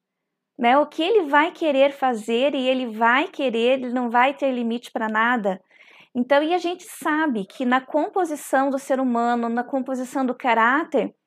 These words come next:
é necessário o limite, né? E estamos falando aqui com base bíblica, permeando aquilo que nós sabemos, aquilo que nós entendemos,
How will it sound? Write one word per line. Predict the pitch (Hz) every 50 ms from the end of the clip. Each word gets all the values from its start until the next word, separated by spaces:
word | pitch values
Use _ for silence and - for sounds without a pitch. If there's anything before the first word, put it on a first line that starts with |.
| _ _ _ _ _ _ _
é | - 269
necessário | 285 320 381 - 453 427 - - 349 330 349 392 403
o |
limite, | 370 349 294 254 196 - - - - - - _ _ _ _
né? | - 196 196 226 294 466 - _ _ - - - _ _
E | - -
estamos | 247 240 - 285 262 277 330 -
falando | - 320 311 294 277 294 285
aqui | 269 254 262 - - 254 269 339 - - _ _ _ _ _ _ _
com | - 277 285 277
base | 220 233 247 240 254 294 359 370 403 508 494 370
bíblica, | 370 285 285 269 240 220 226 214 214 214 208 -
permeando | - 262 262 302 370 392 392 359 320 285 277 285 311 339
aquilo | 330 320 - - 285 262
que | 294 - 302
nós | 277 254 254 254
sabemos, | 247 - 233 208 196 214 208 208 220 247 277 269
aquilo | 254 240 - - 240 240
que | 247 - 269
nós | 247 226 226 226 233 233
entendemos, | 240 240 240 - 269 240 226 220 196 202 196 196 208 240 311 440 - -